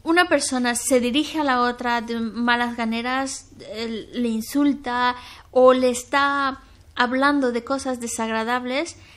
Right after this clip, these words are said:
¿qué va a suceder en la persona que escucha? Se va a sentir mal, no le va a gustar. Inmediatamente, por escuchar esas palabras, se puede sentir mal. Ahora, si nos empiezan a, o esa persona empieza a decir cosas bonitas, muy agradables, etcétera,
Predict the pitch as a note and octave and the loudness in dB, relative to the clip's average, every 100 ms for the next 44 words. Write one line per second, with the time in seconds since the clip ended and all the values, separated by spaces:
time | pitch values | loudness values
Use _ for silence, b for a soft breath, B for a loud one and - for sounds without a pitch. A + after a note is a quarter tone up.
0 | B - D#4+ E4 E4 E4 D#4+ D4 C#4+ C#4 | B -2 2 2 0 -4 0 2 2 0
1 | C4 - B3+ B3+ B3+ - E4 - A3 - | -2 -4 -4 -4 -6 -4 -4 -4 -10 -8
2 | A3 A3+ C#4 C4+ C4+ B3 C4+ C4 A3 - | -8 -6 -4 -4 -2 -2 0 -2 -4 -16
3 | - - C4 D#4+ C#4+ A#3+ A#3 A#3 A#3 B3+ | -14 -4 0 2 0 -2 -6 -4 -2 0
4 | D4+ E4+ F4 E4+ E4 F4 F#4 - C4 B3+ | 0 0 0 0 -2 -4 -4 -2 0 0
5 | C4 C4 F4+ F#4+ E4+ - C#4+ C#4 D#4 F4+ | -4 -6 -4 -4 -4 -4 -2 0 0 -2
6 | B B B B - B3 C#4+ D4 C4+ B3+ | B B B B -6 0 2 2 -2 -4
7 | B3+ A3+ G3+ G#3 - B B B B B | -4 -4 -8 -10 -18 B B B B B
8 | A#3 C#4 F4+ E4+ B3 B3 - - - C4 | 2 6 6 4 2 -4 -18 -8 0 2
9 | C4 C4 C4+ B3 C#4+ E4+ F#4+ F4+ E4 D#4+ | 2 0 0 -2 -2 -4 -2 -2 0 -2
10 | D4+ A#3+ C4 B3 - - B3 B3+ C#4+ C#4+ | -4 0 0 0 -6 -14 -8 -4 -2 -2
11 | C#4+ C#4 B3+ A#3+ - B3 C4 C4+ D#4+ D4+ | -2 -2 -2 -4 -4 -4 -2 0 0 0
12 | D4+ C#4+ C4+ A#3+ A3 A3 C#4 E4+ E4 C#4 | -2 -2 -4 -4 -2 0 0 0 0 0
13 | C#4 C4+ B3 A3+ A3 G#3+ A3 C#4+ D#4+ C#4+ | 2 0 -2 -2 -4 -4 0 2 2 0
14 | C4+ C4+ C4 A3+ - C#4 B3+ C4+ | 0 -2 -4 -8 -6 -4 -2 -2